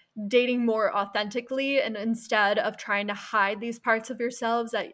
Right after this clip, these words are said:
or this parts of myself that I didn't like about myself, I should actually lean into them and really understand them more, or even express them more. Like, I always felt I was needy or I was emotional. So instead of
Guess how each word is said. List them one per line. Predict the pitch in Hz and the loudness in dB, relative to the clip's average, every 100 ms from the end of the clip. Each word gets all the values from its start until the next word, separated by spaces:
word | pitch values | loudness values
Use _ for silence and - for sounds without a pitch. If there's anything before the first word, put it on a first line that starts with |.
| - | -6
or | 220 180 202 | -6 -6 -8
this | 233 | -10
parts | - 233 226 | -2 -2 -2
of | 220 | -6
myself | 196 - 202 196 196 | -6 0 0 0 0
that | 185 180 202 | -2 -2 -4
I | |
didn't | 202 208 196 | -6 -8 -6
like | 185 190 | -8 -6
about | - 214 | -4 -4
myself, | 220 226 226 226 - - _ | -4 -2 0 0 -4 -20 _
I | 226 | -4
should | 226 | 0
actually | 202 202 - 202 | 0 0 -6 -8
lean | 196 196 202 202 | -8 -8 -10 -10
into | 190 190 233 | -10 -12 -4
them | 233 240 240 | 0 0 0
and | 247 202 | -4 -6
really | 202 196 190 | -6 -4 -4
understand | 202 196 185 - 180 190 208 | -6 -10 -12 -12 -10 -8 -8
them | 226 233 | -6 -2
more, | 254 254 262 262 - _ - | 0 0 -2 -6 -16 _ -4
or | 220 - | -4 -2
even | 233 208 214 196 196 196 - _ _ _ _ | -6 -4 -2 0 -2 -6 -10 _ _ _ _
express | 220 - - 185 196 - | -14 -12 -8 -6 -6 -4
them | 269 254 | -2 -2
more. | 269 277 269 | 0 0 0
Like, | 254 214 | -2 -2
I | 208 | -4
always | 196 196 | -4 -4
felt | 226 | -2
I | 214 | -2
was | 208 208 | -2 -4
needy | 226 294 254 233 208 | -4 -4 -4 -4 -4
or | 190 196 | -2 0
I | 202 | -2
was | 208 | -4
emotional. | 220 233 269 269 247 214 190 | -4 0 0 0 -4 -4 -4
So | 190 | -6
instead | 202 202 226 208 | -8 -6 -4 -2
of | 196 | -2